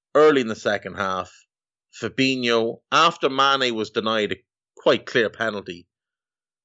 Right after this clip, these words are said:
ball went out for a corner. Alexander-Arnold with the cross, Van Dijk with the cushioned header down,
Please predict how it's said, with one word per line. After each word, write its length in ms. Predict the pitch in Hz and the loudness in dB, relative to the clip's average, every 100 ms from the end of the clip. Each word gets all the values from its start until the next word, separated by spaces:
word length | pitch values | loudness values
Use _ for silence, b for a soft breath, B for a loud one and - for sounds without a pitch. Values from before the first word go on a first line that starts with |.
| _ _ - | _ _ 0
ball 200 | 135 127 | 2 4
went 100 | 117 | 2
out 160 | 110 - | 0 -2
for 80 | |
a 60 | 101 | -12
corner. 560 | - 113 107 98 90 _ _ _ _ _ _ _ _ _ _ _ _ _ _ _ _ _ _ _ _ - | -6 -4 -2 -4 -6 _ _ _ _ _ _ _ _ _ _ _ _ _ _ _ _ _ _ _ _ -4
Alexander-Arnold 800 | 131 127 117 101 92 95 92 85 | 0 0 -2 -4 -2 -4 -4 -8
with 60 | 80 | -14
the 60 | |
cross, 400 | - 98 90 85 95 | -6 -2 -2 -6 -10
Van 280 | 104 101 | -4 -2
Dijk 320 | 95 120 113 110 | 2 4 2 -2
with 100 | - | -12
the 60 | |
cushioned 380 | - 110 98 92 | -4 -4 -2 -4
header 180 | 90 87 | -6 -2
down, 320 | 92 87 | -2 -2